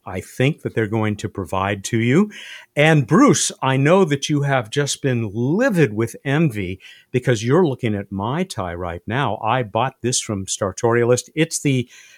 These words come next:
uh, silver on, I think it's royal blue J W S T tie, and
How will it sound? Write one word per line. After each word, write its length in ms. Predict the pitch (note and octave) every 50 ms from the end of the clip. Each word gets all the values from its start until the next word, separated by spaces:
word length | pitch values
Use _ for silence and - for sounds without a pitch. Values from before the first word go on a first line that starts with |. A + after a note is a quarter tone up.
| _ _ -
uh, 100 | G#2 G2+
silver 800 | - - - - G#3 A#3 C#4 C#4 G3+ C#3 A2 G#2 E2 D#2+ - - -
on, 500 | B2+ B2+ B2 B2 B2+ B2+ B2 A2+ G#2 - -
I 100 | A2+ A2
think 160 | A2 F#3+ F#3
it's 220 | D3+ B2+ - - -
royal 500 | G2+ A2+ C3+ E3 F3+ F3 F3 E3+ D#3 B2+
blue 680 | F#2+ F2 - A2+ G#2+ A#2 C#3 D3 D#3 F3 G3+ A3 B3 A#3+ - _ _ _ _ _
J 180 | - C3 C3 C3
W 320 | C#3+ C#3 C#3 C#3+ C3+ C3+
S 160 | C3 B2 -
T 240 | - - D3 C#3 C3
tie, 480 | - - - B2 B2 C3 C#3 D#3+ F3+ -
and 240 | - G2+ F#2+ F#2+